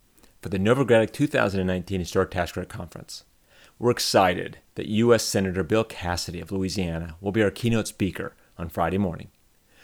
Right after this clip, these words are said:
We'll also have exciting panels, including sessions on his-, using historic tax credits and opportunity zones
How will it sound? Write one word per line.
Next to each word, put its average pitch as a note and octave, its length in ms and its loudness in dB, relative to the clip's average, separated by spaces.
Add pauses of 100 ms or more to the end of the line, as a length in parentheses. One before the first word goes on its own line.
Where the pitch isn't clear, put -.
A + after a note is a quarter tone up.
(160)
We'll G#2 140 4
also C3 280 8
have G#2+ 120 4
exciting A#2 420 0
panels, G#2+ 640 -6 (320)
including G#2 720 2 (440)
sessions A2 460 2
on G2 200 2
his-, - 180 -6
using A#2 260 0
historic G#2+ 320 0
tax G2 240 -2
credits G#2 260 2
and G2+ 60 -2
opportunity A#2+ 360 -2
zones F3 480 -2